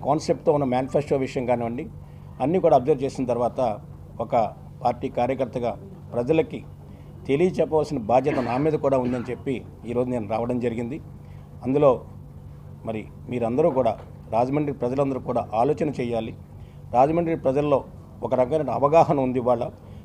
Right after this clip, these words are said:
రాజమండ్రి రాజకీయాల్లో చైతన్యమైనటువంటి, రాజకీయ చైతన్యం ఉన్నటువంటి రాష్ట్రంలోనే రాజమహేంద్రవరానికి ప్రత్యేకమైన గుర్తింపు ఉంది. ఈ రాజమహేంద్రవరంలో ఓటరుకి ఒక రకమైన నాలెడ్జ్ ఉంటుంది, ఒక రకమైనటువంటి అవ-, అవగా-, అవ-, అవ-, అవగాహన ఉంటుంది.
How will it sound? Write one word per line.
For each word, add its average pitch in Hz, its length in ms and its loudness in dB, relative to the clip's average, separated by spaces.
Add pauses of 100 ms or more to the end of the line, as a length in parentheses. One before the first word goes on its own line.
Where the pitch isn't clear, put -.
(120)
రాజమండ్రి 156 420 4
రాజకీయాల్లో 143 640 4 (280)
చైతన్యమైనటువంటి, 147 920 2 (140)
రాజకీయ 147 340 0 (100)
చైతన్యం 135 320 -2
ఉన్నటువంటి 123 420 -6 (600)
రాష్ట్రంలోనే 170 640 6 (120)
రాజమహేంద్రవరానికి 127 800 2
ప్రత్యేకమైన 160 680 2
గుర్తింపు 123 400 -2
ఉంది. 95 180 -10 (680)
ఈ 139 80 2 (100)
రాజమహేంద్రవరంలో 165 840 6 (500)
ఓటరుకి 160 460 6 (400)
ఒక 123 120 -4
రకమైన 135 320 2 (100)
నాలెడ్జ్ 156 380 2
ఉంటుంది, 110 260 -4 (460)
ఒక 120 100 4
రకమైనటువంటి 156 640 2 (140)
అవ-, 151 240 0 (140)
అవగా-, 139 360 4 (120)
అవ-, 147 220 6
అవ-, 151 200 6
అవగాహన 165 400 10
ఉంటుంది. 107 260 -4